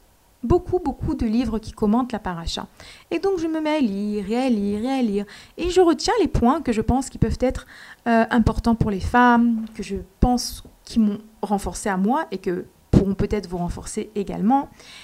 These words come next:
Et donc, je fais un tri et je décide de quoi est-ce que je vais parler.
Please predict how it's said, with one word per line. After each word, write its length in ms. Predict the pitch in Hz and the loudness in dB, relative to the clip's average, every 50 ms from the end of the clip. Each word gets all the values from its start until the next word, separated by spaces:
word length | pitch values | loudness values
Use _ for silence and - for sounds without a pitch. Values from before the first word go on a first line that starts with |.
| - - | -10 -4
Et 80 | - 240 | 0 0
donc, 180 | 233 339 392 381 | 0 0 0 -2
je 100 | - 320 | -2 -2
fais 100 | - 339 | -2 -2
un 140 | 339 330 294 | -4 2 6
tri 360 | 240 - - - 247 294 - - | 8 8 8 8 4 -2 -2 -2
et 80 | 240 | -4
je 80 | 214 214 | -2 -2
décide 480 | 196 196 208 - - - 339 311 339 - - - | -2 -4 -6 -4 0 0 0 0 0 -4 -8 -4
de 80 | 196 202 | -4 -4
quoi 220 | 202 - - 285 | -2 0 0 0
est-ce 140 | 247 240 - | 0 0 -2
que 120 | - 254 240 | -4 -4 -2
je 100 | 190 190 | -2 0
vais 140 | 175 208 | -2 -2
parler. 360 | 202 - 165 156 156 156 160 | -2 -2 -4 -4 -6 -12 -14